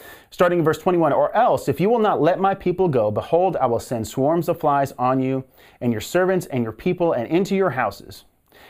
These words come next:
And the houses of the Egyptians shall be filled with swarms of flies, and also the ground on which they stand. But on that day I will set apart the land of Goshen where my people dwell, so that no swarms of flies shall be there,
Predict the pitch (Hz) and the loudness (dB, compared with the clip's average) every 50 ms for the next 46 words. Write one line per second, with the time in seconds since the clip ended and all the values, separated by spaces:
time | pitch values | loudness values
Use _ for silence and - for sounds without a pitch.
0 | - - 120 117 - 156 175 190 - 185 180 185 180 151 151 139 123 113 156 160 | -12 -6 -4 -2 0 2 0 2 0 0 2 2 2 2 2 2 2 0 0 -2
1 | 165 - 170 165 156 - 147 113 101 107 98 - - 147 147 156 160 160 143 123 | -2 -4 -4 -4 -2 -2 -2 -2 -2 -4 -8 -6 -2 0 2 2 2 0 -2 -2
2 | 113 - - - 139 147 175 185 185 143 147 127 - - 170 170 170 170 170 170 | -6 -8 -4 -2 0 2 2 2 0 0 -2 -4 -2 0 0 0 2 0 -2 -2
3 | - - 120 117 - - 160 175 - - 170 151 135 117 139 143 151 160 156 147 | -4 -6 -8 -4 0 0 0 0 0 -2 -2 -2 0 0 0 0 0 0 0 -2
4 | 127 120 117 135 135 - - 147 139 139 - 131 117 104 95 - - - - - | -2 0 -2 -2 -4 -2 -4 -4 -4 -4 -6 -8 -8 -8 -10 -12 -16 -20 -20 -20
5 | _ _ 131 131 151 175 202 202 185 180 190 190 160 160 139 156 160 160 147 127 | _ _ 0 2 2 2 2 2 2 2 2 2 2 2 2 2 2 2 2 0
6 | 110 - - - 123 123 117 110 - - - - 147 143 156 170 165 - - 143 | -2 -2 -2 -2 0 0 0 -2 -4 -6 -4 -2 0 0 0 0 -2 -2 0 0
7 | 127 113 - - 110 107 123 127 131 135 127 117 113 120 117 110 - - 113 107 | 0 0 -2 -4 -2 -2 0 0 0 0 0 0 0 0 -2 -2 -4 -6 -8 -6
8 | 107 107 101 92 95 - - 131 120 - 131 107 110 110 107 95 78 - - - | -6 -6 -8 -8 -10 -8 -6 -6 -4 -4 -4 -4 -2 -4 -4 -4 -6 -8 -12 -16
9 | _ _ _ _ _ - - - _ - - 147 123 123 110 - 110 117 127 151 | _ _ _ _ _ -20 -20 -20 _ -4 -2 0 0 2 0 0 0 0 2 2
10 | 170 180 190 196 190 190 - - - - 156 156 160 160 160 156 - 147 - - | 2 2 2 0 -2 -6 -10 -12 -4 0 0 2 2 2 0 -2 -4 -4 -2 -2
11 | 139 123 120 117 117 117 - - - - - - 117 110 104 104 104 101 90 78 | 0 0 2 0 0 -2 -4 -8 -14 -12 -6 -4 -4 -4 -4 -4 -6 -8 -10 -12
12 | 67 69 | -14 -18